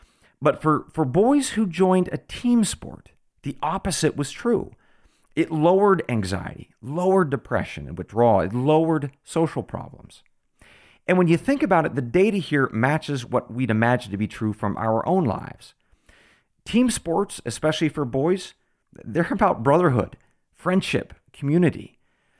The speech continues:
It's about leaving behind the troubles at home or school, and, and you find a group of buddies that, that give you support, camaraderie, it's connectedness that all of us need, but especially young men. And it's all of those things,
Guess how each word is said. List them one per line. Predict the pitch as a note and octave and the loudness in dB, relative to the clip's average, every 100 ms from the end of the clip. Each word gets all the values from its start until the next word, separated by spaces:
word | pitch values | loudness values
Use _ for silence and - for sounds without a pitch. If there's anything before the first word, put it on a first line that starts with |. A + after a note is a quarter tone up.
| _ _ _ | _ _ _
It's | E3 | -4
about | E3 F3+ D#3+ | 0 0 2
leaving | F#3+ A3+ | 2 4
behind | F#3 D3 F#3 E3+ | 2 2 2 2
the | |
troubles | - - D#3 E3+ E3 | 0 0 2 4 2
at | C#3 A2 | 0 -2
home | - E3 D#3+ B2+ | 2 4 6 4
or | G2 | 0
school, | - D3 D3 | -2 2 2
and, | D3+ B2+ | 2 -2
and | C3 A#2+ | 0 -2
you | |
find | A#2 - E3+ E3 | -2 -2 -2 -2
a | |
group | C3+ C#3 | -4 -4
of | A#2+ | 0
buddies | A#2+ A#2+ A#2 - - _ _ _ | 2 4 2 -2 -16 _ _ _
that, | - - | -8 -4
that | C3 | -2
give | B2 C#3+ | 2 2
you | C3 | 2
support, | B2+ - - C3 F#2 - _ - | -2 -8 -4 -4 -4 -8 _ -10
camaraderie, | A#2 B2 C3 B2+ G2 C#2 - | -4 -2 -2 -2 -6 -10 -14
it's | F2 - D#2 - | -16 -16 -18 -20
connectedness | - D#3 D#3 G#3 G3+ F#2+ - - - - - | -8 -2 2 2 0 -8 -10 -20 -20 -18 -12
that | G2+ - | -12 -2
all | C#3+ | 2
of | E3 | 4
us | G#2 - | 2 -4
need, | F#2 F#2 | -6 -2
but | A2 | -2
especially | - C#3+ C3+ B2 A2+ | -2 -4 -2 -2 0
young | B2 C3 | 0 0
men. | E3 C#3+ - - _ _ _ _ _ _ _ _ | -2 -6 -10 -20 _ _ _ _ _ _ _ _
And | D#3 | 0
it's | C#3+ - | 0 0
all | F3 F#3 | 4 4
of | E3 | 4
those | D3 F#3+ G3 | 4 4 2
things, | - A#3 A#2+ - G2+ - | -2 -2 -2 -6 -14 -16